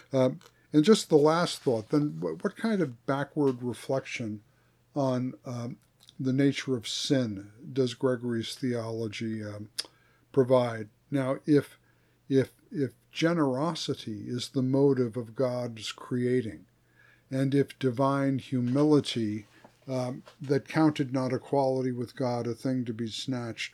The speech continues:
but rather emptied itself for our sakes and so forth in God the Son. Uh, the origin of sin, um, Gregory says, is that certain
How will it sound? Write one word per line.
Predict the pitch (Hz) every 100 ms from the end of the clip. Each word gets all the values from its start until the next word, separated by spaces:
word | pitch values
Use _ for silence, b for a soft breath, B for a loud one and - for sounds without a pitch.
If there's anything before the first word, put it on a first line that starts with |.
| -
but | 127 113
rather | 123 123 120 113
emptied | 143 135 127 127
itself | 117 - - 117 104 - _
for | - 120 117
our | 117
sakes | - 113 98 -
and | 110
so | 101 123 117
forth | - 110 101 _ _ _ _ -
in | 160 123
God | 123 117 110
the | 113
Son. | - 139 120 104 - b b b b b b
Uh, | 127 123 - _ _ _ _ _ _ - _ _ -
the | 143 143
origin | 156 208 220 147 156
of | 127 -
sin, | - 196 190 101 95 110 - _ _ - 160
um, | 131 120 131 - _ - - _ _ _
Gregory | 139 135 117 120
says, | 113 143 131 127 113 - _ _ _ _ 143
is | 139 127
that | 143 139 131 _ 165 151
certain | - - 180 180 160 147 -